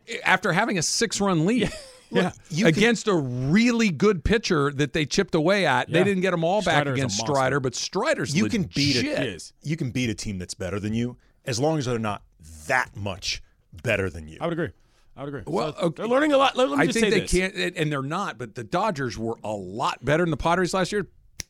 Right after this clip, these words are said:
Speaker 1: Bye.
Speaker 3: Okay, b-,
Speaker 2: Right.
Speaker 3: beyond the flukiness
Speaker 1: Yeah.
Speaker 3: of it, I'm just saying in general, like, when, when you're talking about a series and one team is better than the other, the lesser team can win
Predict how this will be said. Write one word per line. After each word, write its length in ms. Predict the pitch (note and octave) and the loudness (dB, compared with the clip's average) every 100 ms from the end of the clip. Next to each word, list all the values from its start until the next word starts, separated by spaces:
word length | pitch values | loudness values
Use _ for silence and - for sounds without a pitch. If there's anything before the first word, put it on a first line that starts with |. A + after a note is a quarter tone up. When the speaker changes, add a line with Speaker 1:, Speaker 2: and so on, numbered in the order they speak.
| _ | _
Speaker 1:
Bye. 380 | E3+ C#3+ C3+ - | 2 4 0 -2
Speaker 3:
Okay, 220 | G#3+ E3+ B2+ | -2 -2 -2
b-, 120 | D#3 | -4
Speaker 2:
Right. 200 | C3 - | -6 0
Speaker 3:
beyond 320 | D#3 G3 F#3+ | 2 2 2
the 40 | C#3 | 0
flukiness 640 | - D#3 C#3 D3 C#3 - | 0 0 2 2 2 0
Speaker 1:
Yeah. 40 | |
Speaker 3:
of 60 | G#2 | -2
it, 120 | G#2 - | -4 0
I'm 260 | D3+ E3+ | 0 0
just 160 | C#3+ - | -4 -2
saying 160 | F#3 C#3+ | -2 -2
in 180 | B2 | -4
general, 640 | F#2+ D#2+ A2+ A2 F2+ D2 - _ _ - | -6 -4 -2 -2 -4 -10 -18 _ _ -4
like, 240 | A#2+ A2+ | -2 -2
when, 260 | A#2+ A#2+ C3+ | -2 -4 -4
when 140 | B2 | -4
you're 80 | A#2 | -4
talking 380 | - C3+ B2+ A#2+ | -2 -4 -4 -6
about 180 | G#2+ | -4
a 60 | G2+ | -4
series 840 | - - B2+ A2+ F#2+ E2 D#2+ - - _ - | -2 -2 -2 -4 -4 -8 -8 -8 -10 _ -8
and 260 | A2 G2+ | -8 -6
one 240 | G2+ C#3 C#3 | -4 -4 -6
team 300 | - C3 A2+ | -10 -8 -8
is 180 | F2+ C#2+ _ - | -10 -14 _ -10
better 460 | A2 A2 G#2 E2+ - _ _ - | -8 -6 -6 -8 -14 _ _ -6
than 220 | A2 G2 | -6 -4
the 160 | F2+ F2 | -8 -8
other, 340 | G2 C#3 D3+ _ _ _ _ _ | -4 -4 -6 _ _ _ _ _
the 140 | A#2+ | -6
lesser 480 | B2+ D3 G3 - D#3 | -2 0 0 -2 -4
team 420 | - D#3 D3 B2+ | -6 -8 -8 -8
can 680 | - - - D#3+ D#3+ C#3 G#2+ | -10 -12 -10 -8 -6 -8 -10
win 460 | G#2 C#3+ G#2 E2 | -8 -4 -6 -6